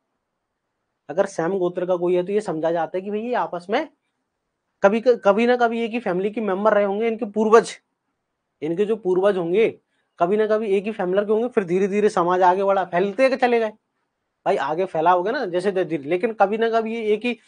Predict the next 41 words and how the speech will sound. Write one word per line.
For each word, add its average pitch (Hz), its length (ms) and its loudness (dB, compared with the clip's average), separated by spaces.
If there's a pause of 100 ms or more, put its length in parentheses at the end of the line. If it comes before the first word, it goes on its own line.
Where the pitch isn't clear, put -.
(360)
फैमिली 202 280 2
के 233 80 2
मेंबर 208 320 0
रहेंगे 214 180 2
तो 220 100 0
आपस 202 300 4
में 214 80 -6
भाई 170 180 0
बहन 190 140 0
समझा 143 280 -8
जाता 98 280 -12
है। - 80 -18 (760)
तो 214 40 2
उनमें 214 240 2
शादियां 196 320 0
नहीं 214 120 0
करती, 196 260 -2
क्योंकि 214 400 -4
भाई 233 100 2
अगर 220 160 0
उनमें 208 200 -2
शादी 165 280 -6
करते 180 260 -6
हैं 180 80 -10
तो 190 60 -12
क्या 156 140 -8
होता 135 160 -6
है, 196 60 -4
नए 202 160 2
कैरेक्टर 202 420 -2
के 180 120 -12
आने 160 160 -6
के 175 100 -6
चांसेस 156 380 -12
कम 143 120 -16
होते 113 200 -16
हैं, 110 40 -20
सेल्फिंग 208 500 2
बोला 165 220 2
जाएगा 135 260 -4
उसको। - 260 -20